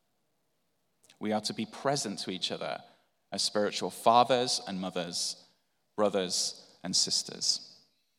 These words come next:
Now, the way we cultivate that at Grace Church is through life groups. These are our small groups that meet during the week in people's homes. And we call them life groups because the idea is that we get to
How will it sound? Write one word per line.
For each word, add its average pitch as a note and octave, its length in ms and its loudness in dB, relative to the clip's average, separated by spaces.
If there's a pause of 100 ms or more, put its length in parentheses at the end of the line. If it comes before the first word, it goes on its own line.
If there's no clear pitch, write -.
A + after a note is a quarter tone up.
(1300)
Now, C3+ 80 10
the C#3 60 8
way C#3 120 10
we C#3+ 180 6
cultivate C3+ 460 4
that F#2+ 180 6
at - 80 -4
Grace F#2 220 2
Church - 480 2
is G2+ 220 0
through G#2 220 -4
life F3+ 380 8
groups. - 440 0
These A#2 240 -4
are G2+ 120 2
our F#2 240 2 (100)
small A2+ 380 4
groups B2 340 2
that - 160 -4
meet G#2 180 -4
during G2 180 -4
the F#2 60 -6
week F#2+ 300 -8
in F#2 100 -10
people's - 320 -6
homes. B2+ 460 -2 (640)
And C#3 100 2
we D#3+ 80 6
call B3 180 8
them G3 140 4
life D#3 440 8
groups - 680 0 (200)
because A#2+ 320 -2
the B2 120 2
idea C3+ 380 4
is F#2+ 160 -6
that - 160 -6
we G#2 240 -8
get - 220 -6
to G2 240 -4